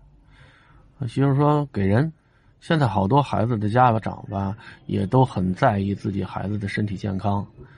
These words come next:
也不让孩子敞开了吃糖，所以这糖也没法往外给。我媳妇看着这些糖就发愁，我说：“这么多糖怎么办啊？”我说：“我拿学校去吧。”啊，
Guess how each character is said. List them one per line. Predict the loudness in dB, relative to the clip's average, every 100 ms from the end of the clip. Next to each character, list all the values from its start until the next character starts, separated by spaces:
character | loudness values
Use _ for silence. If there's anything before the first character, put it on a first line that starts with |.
| -20 _ _
也 | -14 -6
不 | 2
让 | 4 4
孩 | -2 -6
子 | -6
敞 | -6 -10 -8
开 | -6
了 | -6
吃 | -8
糖， | -8 -10 -14 -16 -12
所 | -6
以 | -4
这 | -4
糖 | -4 -2 0
也 | 0
没 | -2 0
法 | 2
往 | 2 2
外 | -2
给。 | -4 -8 -12 -16 _ _ _ _
我 | -10
媳 | -2 0
妇 | 2
看 | 2 4
着 | 4
这 | 2
些 |
糖 | 2 2
就 | 2
发 | 2 2
愁， | 0 -2 -10 _
我 | -8
说 | -4
：“这 | -2
么 | 0
多 | -2
糖 | 0 0
怎 | 0
么 | 0
办 | 2 2
啊？” | -2 -10 _ _ _ _ _ -20 _ _ -2
我 |
说 | 2
：“我 | 4
拿 | 2
学 | 4
校 | 2 2
去 |
吧。” | -4 -12 _ _ _ _ _ _
啊， | -8 -6 -8